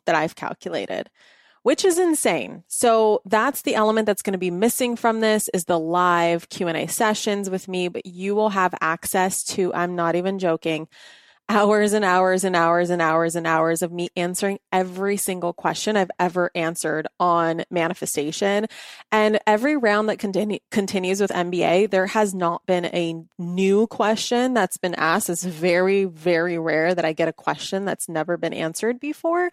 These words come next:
So you're not gonna miss out on much. There's still live breathwork sessions that are gonna be hosted by a Team M B member, Rachel. She's amazing. She's very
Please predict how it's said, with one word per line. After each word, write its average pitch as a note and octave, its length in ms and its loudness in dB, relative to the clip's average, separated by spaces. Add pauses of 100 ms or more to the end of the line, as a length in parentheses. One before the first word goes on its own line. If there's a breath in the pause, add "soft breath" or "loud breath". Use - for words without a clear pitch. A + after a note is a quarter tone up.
(640 loud breath)
So C4 140 -2
you're C4 100 2
not B3+ 160 2
gonna E4+ 160 2
miss C4 260 2
out B3 140 4
on A#3+ 160 4
much. F#3+ 300 0
There's F#3 180 0
still A3 340 4
live F#3 400 4
breathwork F3 440 0
sessions F3+ 420 -2
that E3+ 80 0
are F3 80 0
gonna F3 120 -4
be F3 120 -2
hosted F3 540 -2
by E3 380 4
a F3 120 0
Team F3+ 380 -6
M E3+ 260 -2
B E3+ 340 -2
member, F3 600 0
Rachel. F3 480 -4
She's F3 240 -6
amazing. D#3+ 640 -2 (680)
She's F3+ 300 -6
very F#3 800 2